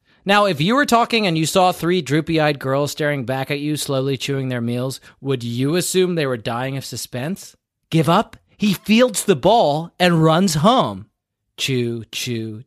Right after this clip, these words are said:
chew. We raised our eyebrows and tried to seem fascinated.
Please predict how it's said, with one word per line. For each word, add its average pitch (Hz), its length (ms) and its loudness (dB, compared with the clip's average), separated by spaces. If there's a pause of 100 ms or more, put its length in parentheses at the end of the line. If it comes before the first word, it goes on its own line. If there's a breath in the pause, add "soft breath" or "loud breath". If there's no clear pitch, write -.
chew. 107 500 -6 (640 soft breath)
We 139 100 -2
raised 160 320 2
our 147 100 4
eyebrows 120 640 -2
and 107 140 -8
tried 120 300 -6
to 117 80 -8
seem 123 240 -6
fascinated. 104 760 -10